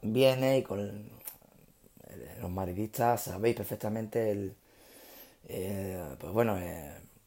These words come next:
lo que abarca el Real Madrid, la prensa deportiva en este país,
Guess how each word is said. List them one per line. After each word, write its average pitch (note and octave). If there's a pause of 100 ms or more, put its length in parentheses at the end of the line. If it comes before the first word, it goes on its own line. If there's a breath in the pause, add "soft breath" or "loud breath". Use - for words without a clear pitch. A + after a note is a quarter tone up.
lo A2
que G#2+
abarca A2
el G2+
Real A2
Madrid, G#2+ (420)
la F#2+
prensa A2
deportiva G#2
en G#2
este G2+
país, C3+